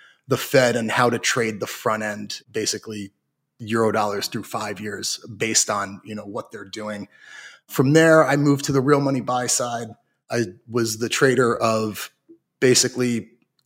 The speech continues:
G ten government paper. And then I also did some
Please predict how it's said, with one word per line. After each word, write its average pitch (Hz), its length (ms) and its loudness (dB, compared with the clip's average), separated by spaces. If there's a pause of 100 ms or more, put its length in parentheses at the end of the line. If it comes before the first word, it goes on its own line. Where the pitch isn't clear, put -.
(120)
G 156 260 2
ten 139 520 2
government 147 440 2
paper. 156 560 6 (240)
And 113 160 0
then 117 80 -2
I 113 120 -2
also 117 320 -2
did 113 260 -4
some 110 400 -2